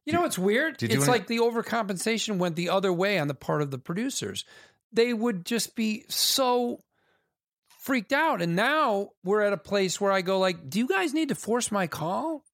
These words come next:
Speaker 1: 'Cause it's okay. I,
Speaker 2: Really?
Speaker 1: I, I'm rested up." Yeah, I, I hear,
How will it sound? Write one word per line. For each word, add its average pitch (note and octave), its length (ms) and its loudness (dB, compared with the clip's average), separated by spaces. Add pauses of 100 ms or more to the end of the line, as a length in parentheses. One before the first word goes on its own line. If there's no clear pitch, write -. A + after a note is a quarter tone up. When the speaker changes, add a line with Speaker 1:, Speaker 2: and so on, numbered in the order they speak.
(120)
Speaker 1:
'Cause G3 200 -2
it's - 220 -4
okay. A#3+ 500 0
I, E3 200 -2 (120)
Speaker 2:
Really? D4 360 4
Speaker 1:
I, G#3+ 80 2
I'm C4 120 0
rested A#3+ 400 0
up." A3+ 280 2 (640)
Yeah, A3 200 0
I, A3 260 4
I F#3+ 140 0
hear, A3+ 340 2